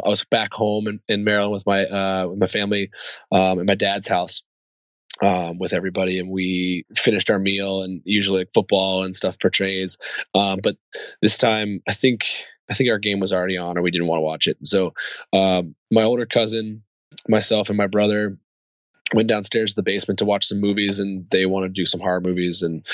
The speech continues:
I wasn't entirely interested in it, but that's what everyone wanted to do. And I was like, "Well, maybe I'll just fall, I'll end up falling asleep on the couch and it won't really matter." Um, so we did The Conjuring first, and, and terrifying, but it was, like, at the same time relieved 'cause, like,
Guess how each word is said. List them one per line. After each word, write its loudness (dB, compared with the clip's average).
I 4
wasn't 2
entirely 0
interested 0
in 0
it, -8
but 2
that's 2
what 0
everyone 0
wanted -2
to 2
do. 4
And 2
I -2
was -4
like, -4
"Well, 4
maybe 2
I'll 0
just -4
fall, 2
I'll 4
end 0
up -2
falling 0
asleep 0
on 2
the -2
couch 0
and -2
it -2
won't -2
really 0
matter." -2
Um, 0
so 0
we 0
did 0
The 2
Conjuring -2
first, 0
and, 2
and 0
terrifying, 0
but 8
it 4
was, 2
like, 0
at 0
the -6
same -2
time 2
relieved 0
'cause, 0
like, -2